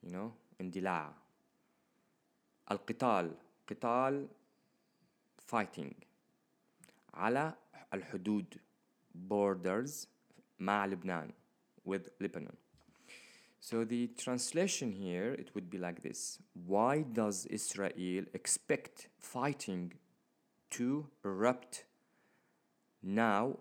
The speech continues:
on the border with Lebanon? So ليش إسرائيل متوقعة إنه رح يكون في قتال على الحدود مع لبنان؟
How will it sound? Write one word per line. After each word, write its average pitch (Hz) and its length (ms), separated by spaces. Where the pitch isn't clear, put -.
on 101 120
the 92 80
border 110 800
with 95 260
Lebanon? 95 460
So - 120
ليش 110 400
إسرائيل 120 840
متوقعة 110 840
إنه 98 160
رح 95 140
يكون 131 220
في 123 140
قتال 110 580
على 90 140
الحدود 101 440
مع 90 140
لبنان؟ 85 360